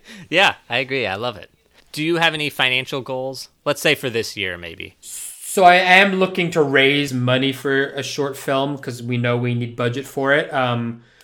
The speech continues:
Speaker 2: forty to fifty thousand pounds, so that's, like, maybe sixty thousand dollars, I think. I don't know if I'll make, you know, get that all in this year, but there is a clear focus on working on how to raise that funding.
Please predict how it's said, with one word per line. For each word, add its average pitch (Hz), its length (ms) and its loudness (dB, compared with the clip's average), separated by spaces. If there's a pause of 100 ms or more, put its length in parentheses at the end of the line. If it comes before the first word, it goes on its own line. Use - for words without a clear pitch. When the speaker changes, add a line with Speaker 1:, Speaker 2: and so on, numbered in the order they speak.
(100)
Speaker 2:
forty 156 280 0
to 139 80 0
fifty 131 380 -6
thousand 123 500 -2
pounds, 135 500 -2
so 131 120 -6
that's, 120 140 -8
like, 123 100 -8
maybe 117 160 -6
sixty 123 360 -12
thousand 123 380 -6
dollars, 131 400 -4
I 139 120 -12
think. 143 420 -8 (360)
I 143 100 4
don't 147 100 4
know 147 40 4
if 143 80 -2
I'll 131 120 2
make, 127 380 -2
you 147 80 -6
know, 120 120 -2
get 127 220 -2
that 127 160 0
all 120 160 2
in 120 140 0
this 120 260 -6
year, 131 240 0
but 123 220 -6
there 120 160 2
is 123 140 -4
a 123 60 -4
clear 120 340 -6
focus 117 460 -4
on 117 360 -6
working 120 480 -4
on 120 180 -4
how 117 280 -4
to 120 280 -8
raise 113 320 -2
that 117 180 -8
funding. 127 560 -6